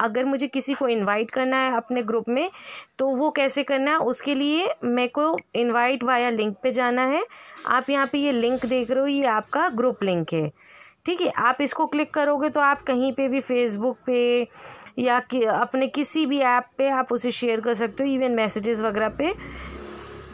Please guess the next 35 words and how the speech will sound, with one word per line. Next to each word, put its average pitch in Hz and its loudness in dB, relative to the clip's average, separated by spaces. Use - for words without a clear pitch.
पहला 277 2
हुआ 320 4
आपका 294 4
ये। 208 2
दूसरा, 254 0
आप 262 2
यहाँ 262 2
से 277 -2
सिर्फ 262 -2
WhatsApp 226 0
पे 277 2
ऐसे 233 0
क्लिक 247 -4
करोगे, 240 0
आप 240 2
किसी 226 -4
को 233 0
भी 233 0
लिंक 226 2
शेयर 226 0
कर 220 0
सकते 208 -4
हो। 311 -2
जैसे 277 2
मैं 240 2
अगर 240 0
ये 240 0
शेयर 240 0
करूँ 240 0
तो 247 -2
मैंने 233 2
इन 220 0
पे 240 -2
क्लिक 247 -4
किया 262 0